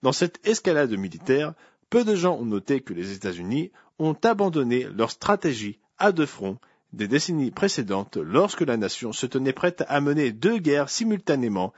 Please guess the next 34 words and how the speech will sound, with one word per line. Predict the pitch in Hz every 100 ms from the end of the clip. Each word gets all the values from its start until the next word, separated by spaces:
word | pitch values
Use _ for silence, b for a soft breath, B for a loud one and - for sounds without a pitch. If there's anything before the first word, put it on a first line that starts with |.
| b b _
par | 135 131
exemple | 190 170 123 117 127 117
en | 95
Méditerranée | 95 170 180 160 113 95 90 - _ _
et | 175 151
dans | 90 95
le | 92
Pacifique. | 143 - 117 76 - - - _ _ _ _ _ -
Ce | -
changement | 117 92 85 113 123
stratégique | - 104 85 85 135 - 135 B B B
pourrait | 135 123
devenir | 117 110 123 110
un | 117 104
grave | 98 131 127 98
danger | 104 101 113
dans | 98 92
un | 95
proche | - 104 -
avenir, | 101 92 139 175 82 B B -
alors | 139 139 -
que |
les | 123 113 151
États-Unis | 208 170 127 98 95 - _ _
accumulent | 226 - 165 127 131 143 - -
les | 92 147
ennemis. | 127 95 76 - _ _ _ _ _ _ -
N'oubliez | 117 120 123 127
pas | 196 180
que | - 120
c'est | - -
une | 113 104
Europe | 98 110 -
résurgente, | 85 101 92 92 95 151 175 -